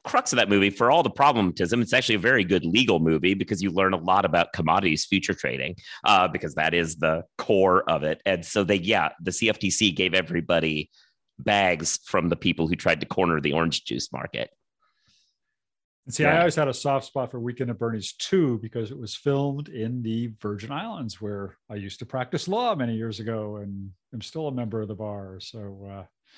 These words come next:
Speaker 1: Wow.
Speaker 2: yeah.
Speaker 1: I, that, that, no, I'm just saying, wow, 'cause this is the first time in history somebody preferred Weekend at Bernie's too.
Speaker 2: Well,
Speaker 1: So
Speaker 2: well,
Speaker 1: that's
Speaker 2: yeah,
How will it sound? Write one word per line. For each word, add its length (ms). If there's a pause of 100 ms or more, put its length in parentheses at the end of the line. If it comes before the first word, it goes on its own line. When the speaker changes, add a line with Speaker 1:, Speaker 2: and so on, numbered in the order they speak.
(100)
Speaker 1:
Wow. 400 (640)
Speaker 2:
yeah. 320 (580)
Speaker 1:
I, 160 (180)
that, 340
that, 320
no, 180
I'm 160
just 220
saying, 180
wow, 240
'cause 220
this 180
is 80
the 80
first 240
time 140
in 80
history 420
somebody 680
preferred 680
Weekend 360
at 100
Bernie's 440
too. 280
Speaker 2:
Well, 260
Speaker 1:
So 140
Speaker 2:
well, 100
Speaker 1:
that's 340
Speaker 2:
yeah, 240